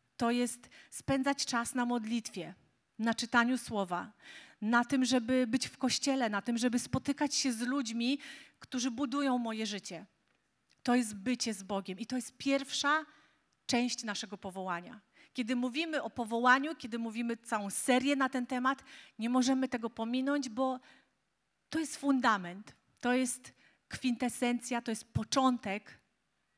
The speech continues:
naszej drogi. Kiedy człowiek się nawraca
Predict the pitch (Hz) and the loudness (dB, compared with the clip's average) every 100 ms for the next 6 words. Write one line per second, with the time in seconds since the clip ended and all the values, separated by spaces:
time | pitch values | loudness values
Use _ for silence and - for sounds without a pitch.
0 | _ - 214 226 202 196 180 180 262 247 | _ -4 -2 -2 -2 -2 -4 -4 -2 0
1 | 294 285 - - - - 370 392 - 262 | 0 -2 -8 -20 -8 -2 -2 0 2 4
2 | 240 226 240 233 208 190 226 | 6 6 4 4 0 0 -2